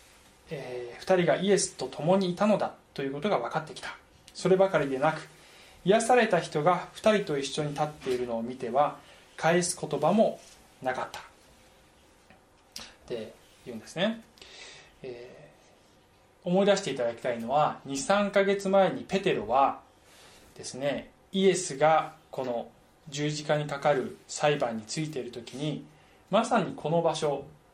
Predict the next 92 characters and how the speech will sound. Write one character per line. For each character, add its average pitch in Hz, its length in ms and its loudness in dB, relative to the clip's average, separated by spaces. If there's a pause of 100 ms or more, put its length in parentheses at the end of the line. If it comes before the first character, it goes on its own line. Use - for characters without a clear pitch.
(360)
今 190 220 0
は 180 160 4
こ 147 100 -6
の 131 80 -4
家 135 140 0
の 135 120 0
中 135 220 0
で 113 100 -8
す - 100 -12
け 117 100 -8
れ 113 60 -10
ど 117 120 -10
も、 165 440 0
そ - 200 -12
の 139 240 -4 (320)
二、 139 80 -10
三 139 240 -2
ヶ 139 80 -6
月 139 240 -4
前 131 220 0
は 143 140 2
こ 143 140 -8
の 139 100 -2
場 139 140 0
所 139 160 -6
の 151 120 -2
こ 135 120 -8
の 113 80 -10
中 120 340 -4
庭 185 300 2
に 170 140 -2
い 160 40 -6
て、 156 180 -8
火 175 180 -6
に 156 120 -4
当 107 80 -10
た 131 140 -4
っ 123 100 -8
て - 180 -2
い 120 120 -2
て、 - 380 -4 (880)
そ 123 160 -10
し - 100 -10
て、 170 400 0 (460)
え 123 200 -6
ー、 117 40 -6
「あ 131 40 -4
な 175 80 -2
た 165 100 0
は 127 60 2
イ 170 80 0
エ 196 60 2
ス - 80 -6
の 127 60 -6
仲 117 200 -6
間 233 80 0
で 247 80 -2
し - 80 -4
ょ」 - 60 -4
っ - 20 -8
て - 60 -16 (320)
言 113 40 -8
わ 113 60 -8
れ 113 60 -10
た 113 80 -14
時 117 160 -12
に、 147 180 -8
「い - 0 -
や 123 100 -6
い 131 80 -4
や、 120 100 -6
知 - 140 -4
ら 156 100 0
な 190 80 4
い、 175 40 2
知 - 100 -2
ら 165 80 2
な 139 60 -2
い、 120 60 -6
イ 135 40 -2
エ 165 40 -2
ス - 100 -8
な 120 80 -6
ん 113 40 -10
か - 60 -16
知 - 120 -12
ら 135 80 -4
な 160 100 2
い 160 60 -2
よ」 120 80 -4
っ - 20 -12
て - 60 -16